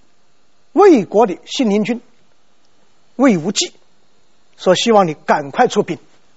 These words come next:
看着我们赵魏两国的交情和我们的友谊，以及存亡此韩，赵国如果灭了，你魏国还有好果子吃吗？这个信陵君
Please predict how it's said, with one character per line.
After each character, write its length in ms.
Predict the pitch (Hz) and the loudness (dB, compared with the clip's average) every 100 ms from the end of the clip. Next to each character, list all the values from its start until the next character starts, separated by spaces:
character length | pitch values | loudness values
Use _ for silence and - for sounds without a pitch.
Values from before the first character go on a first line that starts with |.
| _ | _
看 240 | - 262 233 | -2 0 2
着 120 | 208 | 2
我 100 | 170 | 0
们 160 | 170 185 | -4 -2
赵 200 | 320 226 | 2 2
魏 320 | 196 285 262 - - | 2 -4 -6 -10 -8
两 320 | 285 262 139 | -4 -4 -4
国 140 | 214 | -2
的 80 | 202 | -2
交 240 | - 220 165 | 2 2 2
情 240 | 151 202 - - _ | -4 -12 -18 -20 _
和 100 | 202 | 2
我 160 | 233 175 | 2 2
们 120 | 202 | -2
的 60 | 202 | -4
友 240 | 156 113 | -4 -10
谊， 220 | 113 196 - _ _ _ _ _ | -14 -16 -18 _ _ _ _ _
以 240 | - 208 208 | 0 2 2
及 260 | 311 320 - - | 2 0 -2 -18
存 320 | - 220 285 | -2 0 2
亡 240 | 277 233 240 | 0 0 -2
此 180 | - | -10
韩， 280 | 156 - 220 - _ _ _ _ - | -14 -12 -12 -14 _ _ _ _ -2
赵 240 | 370 302 | 2 4
国 180 | 226 254 | 4 2
如 100 | 262 | 2
果 80 | 247 | 0
灭 200 | 254 262 | 0 0
了， 160 | 208 - | -2 -4
你 100 | 208 | -6
魏 240 | 311 330 | -2 -4
国 140 | 240 | -2
还 100 | 226 | -2
有 80 | 233 | -2
好 120 | 214 | -2
果 180 | 226 180 | -4 -6
子 80 | 190 | -12
吃 140 | 185 | -12
吗？ 100 | 220 - _ _ _ _ _ _ _ _ _ - | -12 -14 _ _ _ _ _ _ _ _ _ -2
这 180 | 403 | 0
个 100 | 220 | 0
信 480 | 180 - 381 339 196 | -2 -4 0 0 0
陵 260 | 180 214 226 | -4 -4 -4
君 240 | 240 240 | -4 -6